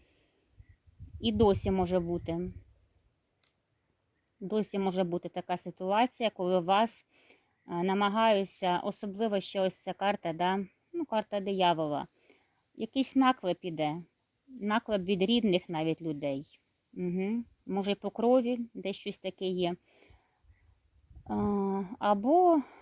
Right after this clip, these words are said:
наклеп де завгодно, да? І на роботі, і з боку навіть, ем,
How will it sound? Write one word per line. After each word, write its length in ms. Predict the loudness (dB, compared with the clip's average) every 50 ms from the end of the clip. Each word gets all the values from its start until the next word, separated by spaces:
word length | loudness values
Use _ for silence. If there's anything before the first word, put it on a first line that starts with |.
| -20 -20 -20 -20 -20 -20 -18 -14
наклеп 640 | -10 -6 -2 0 2 2 0 0 0 -2 -2 -2 _ -8
де 160 | -6 -4 0
завгодно, 500 | 0 0 0 0 -2 -4 -4 -4 -6 -6
да? 340 | -4 -4 -4 -4 -6 -8 -10
І 100 | -8 -6
на 140 | -4 -4 -2
роботі, 520 | -2 -4 -4 -2 0 0 0 -2 -4 -6 -6
і 500 | -4 -4 -4 -2 0 0 2 0 0 0
з 100 | -2 -4
боку 340 | 0 0 0 0 0 -2
навіть, 500 | -2 0 0 0 0 0 -2 -4 -4 -8 -8
ем, 280 | -6 -4 -2 -4 -4